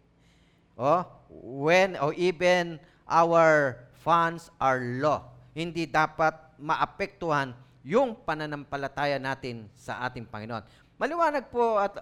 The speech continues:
alam nyo, may sinabi si Latoya Alston. O, ito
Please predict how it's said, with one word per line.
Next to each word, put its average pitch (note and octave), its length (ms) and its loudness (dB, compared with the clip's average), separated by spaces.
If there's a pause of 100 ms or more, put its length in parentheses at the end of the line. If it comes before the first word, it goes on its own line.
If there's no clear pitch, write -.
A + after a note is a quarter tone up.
alam A#3 160 -2
nyo, G#3+ 160 -6
may F#3+ 160 -8
sinabi F#3 400 -8
si F3 160 -8
Latoya D#3 800 -2
Alston. B2+ 640 -8 (760)
O, - 60 -18
ito A#2+ 160 -8